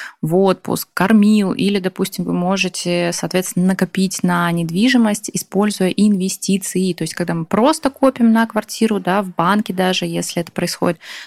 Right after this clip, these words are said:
то эти накопления наши не обгоняют инфляцию. Она у нас ого-го какая. И, конечно же, нам нужно всегда вспоминать и искать тот актив, который работает быстрее, чтобы, если у вас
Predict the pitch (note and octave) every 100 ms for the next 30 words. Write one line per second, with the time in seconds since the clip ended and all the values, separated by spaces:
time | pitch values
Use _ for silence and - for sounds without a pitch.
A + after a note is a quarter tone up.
0 | - A#3 A#3+ A#3+ - A3 G3+ G3 F#3+ A#3
1 | C4 G#3 G3+ - G3 G3+ A3+ F#3+ F#3 F3+
2 | G3 G3 F#3 - F#3 F3 - E3 F3 G3
3 | G#3 F#3+ - G3 F#3+ F3+ G3+ F#3 E3+ F#3
4 | A#3+ - - - - G3+ G3 - G3 F#3
5 | E3+ E3+ F3 G#3 G3+ F3 - - - -
6 | A3 F#3+ G3 - - F#3 F3 F3 A#3 -
7 | - G3 F#3+ - G3+ F#3+ F3 - - G3+
8 | F3+ - C4 G3 F#3+ G3 F#3 E3+ F#3 A3
9 | F#3+ E3+ G3+ - - F3+ F#3 F#3+ E3+ D#3+
10 | - - G3 F3+ F3 F#3 F#3 - D#3+ D#3+
11 | D#3+